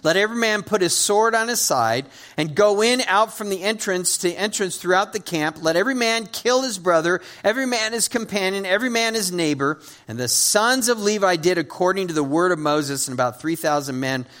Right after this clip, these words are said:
of the people fell that day. Now, if you go over here to Numbers chapter three,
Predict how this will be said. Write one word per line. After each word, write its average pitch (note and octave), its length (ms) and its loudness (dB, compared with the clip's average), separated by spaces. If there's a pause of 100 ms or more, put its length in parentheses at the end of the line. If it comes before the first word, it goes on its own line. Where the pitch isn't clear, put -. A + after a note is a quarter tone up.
(140)
of B2+ 100 -4
the C3 60 -8
people C3 320 -8
fell A#2 260 -6
that A#2 240 -6
day. C3+ 380 -8 (880)
Now, D#3+ 200 0
if D3 100 -6
you D3 80 -6
go E3+ 160 0
over F#3+ 160 0
here D#3+ 140 0
to D3 140 -10
Numbers C3 520 -6
chapter B2 400 -8
three, G2 720 -14